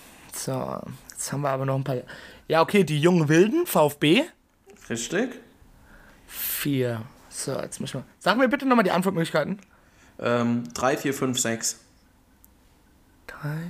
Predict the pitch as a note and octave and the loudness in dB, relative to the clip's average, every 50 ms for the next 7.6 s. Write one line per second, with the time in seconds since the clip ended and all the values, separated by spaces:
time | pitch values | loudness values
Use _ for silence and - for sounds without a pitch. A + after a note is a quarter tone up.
0 | F#3 - - - - C#3 B2+ D3+ E3 E3+ - - - - C3+ C3 C3 B2 A#2+ B2 | -14 -16 -16 -12 -10 -8 -8 -8 -10 -12 -14 -16 -14 -12 -10 -6 -2 -2 -2 -2
1 | C3 C#3 E3+ E3 D3 C#3 C#3 - - B2+ A2 A#2 A2 - A#2+ A2+ C3 D#3 F#3+ G3 | -2 0 2 2 4 4 2 0 0 -2 -2 0 0 0 0 0 -2 -2 -4 -10
2 | - - - - - _ - - A#2 B2+ C3 C3+ C3+ C#3+ D#3+ - - - A#2 - | -14 -18 -20 -20 -20 _ -4 0 2 2 2 2 2 0 -2 -6 -8 -8 -4 -2
3 | C#3 C#3 C#3 C3 - - B2 A#2+ A#2+ - C3+ C3+ B2+ - - - - - - - | -2 -2 -2 -2 -2 -2 -2 -2 -2 -2 -4 -4 -4 -4 -8 -14 -20 -20 -20 -20
4 | - - C3 A#2 - - A2 - A#2 G#2 G2+ G2 - - - _ _ _ _ _ | -12 -6 -6 -6 -4 -4 -6 -4 -4 -4 -4 -6 -10 -16 -20 _ _ _ _ _
5 | _ - - - - - - D3 C3+ A2+ - - - - - - - C3+ C#3 C#3 | _ -20 -20 -20 -10 -4 -2 0 0 -2 -4 -10 -20 -20 -16 -10 -4 0 0 0
6 | - A#2+ A2 - - D3 E3 G3 G#3+ A3+ A#3 A#3 A#3 _ _ _ _ - - D3+ | 0 -2 -6 -4 -2 2 4 4 4 2 2 -2 -8 _ _ _ _ -2 0 2
7 | D#3 E3+ - - F#3 F#3+ G3 G3+ G#3 - - | 2 2 0 -2 0 0 0 0 -2 -6 -10